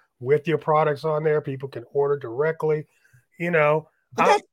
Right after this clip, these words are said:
Speaker 2: just the advertising element. I'm talking
Speaker 1: It
Speaker 2: about
Speaker 1: is the
Speaker 2: the actual
Speaker 1: advertising.
Speaker 2: community engagement element. That's the thing I think TikTok is, is missing the most. It's not allowing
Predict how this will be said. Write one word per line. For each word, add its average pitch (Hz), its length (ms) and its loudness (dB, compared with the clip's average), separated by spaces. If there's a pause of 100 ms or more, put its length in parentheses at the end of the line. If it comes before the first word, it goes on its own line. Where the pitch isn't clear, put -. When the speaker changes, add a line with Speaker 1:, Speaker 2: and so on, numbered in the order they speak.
Speaker 2:
just 190 200 -2
the 147 180 -2
advertising 127 760 0
element. 107 300 -4
I'm 190 100 -2
talking 349 240 -4
Speaker 1:
It - 40 0
Speaker 2:
about 277 200 6
Speaker 1:
is 240 80 0
the 233 80 -4
Speaker 2:
the - 40 2
actual 185 300 0
Speaker 1:
advertising. 135 200 -4
Speaker 2:
community 143 760 2 (320)
engagement 123 960 0
element. 107 500 -4
That's 247 280 0
the 190 100 -6
thing 160 320 -4
I 131 100 0
think 127 280 -6 (100)
TikTok 151 520 -2
is, 104 220 -8 (560)
is 113 200 -2
missing 147 420 0
the 113 80 0
most. 110 500 0
It's - 200 -10
not 202 220 2
allowing 165 880 0